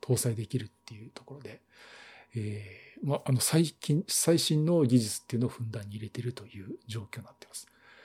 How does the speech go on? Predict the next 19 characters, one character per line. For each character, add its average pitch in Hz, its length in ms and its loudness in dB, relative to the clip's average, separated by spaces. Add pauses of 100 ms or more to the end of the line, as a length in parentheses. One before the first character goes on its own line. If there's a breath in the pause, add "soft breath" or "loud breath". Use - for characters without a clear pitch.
(1200 soft breath)
で、 143 120 4
今、 147 280 6 (360)
い 143 100 6
ろ 180 80 6
ん 190 40 6
な 190 60 4
記 - 200 4
事 202 100 10
の 131 80 10
ね、 107 80 6
写 127 160 2
真 151 160 2
見 151 80 2
て 143 80 6
る 113 60 8
け 120 100 4
ど、 127 80 6
ま 196 100 6
あ、 127 220 4